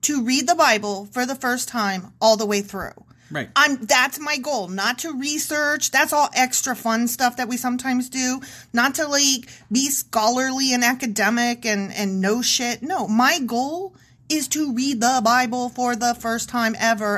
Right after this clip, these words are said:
Speaker 1: and drag y'all folk along with me.
Speaker 2: Well, and let me ask you, how many people have told us that it's refreshing to hear it read, read this way because they always heard it read seriously when they were younger?
Speaker 1: Yeah.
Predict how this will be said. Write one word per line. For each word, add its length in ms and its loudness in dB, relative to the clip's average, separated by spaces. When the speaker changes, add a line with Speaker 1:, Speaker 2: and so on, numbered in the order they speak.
Speaker 1:
and 180 0
drag 480 2
y'all 500 4
folk 540 -2
along 360 -2
with 180 -6
me. 240 -14
Speaker 2:
Well, 120 2
and 80 -2
let 80 -2
me 100 0
ask 260 -2
you, 80 -6
how 120 -4
many 120 0
people 280 -4
have 100 -6
told 240 -4
us 160 -8
that 140 -4
it's 140 -6
refreshing 680 -2
to 60 -4
hear 200 0
it 80 -4
read, 480 -2
read 240 0
this 200 -6
way 140 -4
because 360 -6
they 120 -6
always 260 -4
heard 140 -4
it 40 -4
read 260 -4
seriously 520 -2
when 120 -2
they 80 -2
were 80 -4
younger? 480 -8
Speaker 1:
Yeah. 260 -4